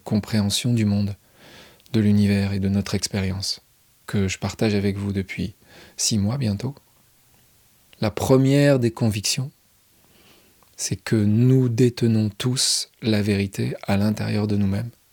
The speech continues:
et que le travail consiste à aller la chercher à l'intérieur.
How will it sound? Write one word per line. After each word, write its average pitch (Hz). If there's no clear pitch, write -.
et 104
que 98
le 107
travail 110
consiste -
à 107
aller 104
la 101
chercher -
à 123
l'intérieur. 101